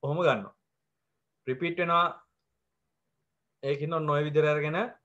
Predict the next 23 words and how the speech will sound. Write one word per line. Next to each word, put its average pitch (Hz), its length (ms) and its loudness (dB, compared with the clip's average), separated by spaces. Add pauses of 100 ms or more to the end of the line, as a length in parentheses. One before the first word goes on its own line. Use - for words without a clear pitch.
(240)
තිස් 151 160 -6
දෙකයි 165 480 2
දශම 165 320 0 (200)
තුනයි 151 360 -2
දෙකයි, 147 420 2 (220)
තුනයි 147 360 -2
දෙකයි 143 360 0 (920)
කිය 139 100 -8
කියනවා. 131 360 0
මේක, 147 260 -2 (840)
අ, 110 80 0 (240)
සී 180 580 -2
අයි 190 180 8
වයි 151 280 6 (460)
සමානයි 143 680 -2 (100)
පනස් 143 420 0
හතරයි, 147 460 2 (920)
පහයි 139 280 0
හතරයි, 147 440 0 (160)
පහයි 139 300 0
හතරයි 139 400 -2
කිය 131 160 -10
කිය 190 180 -2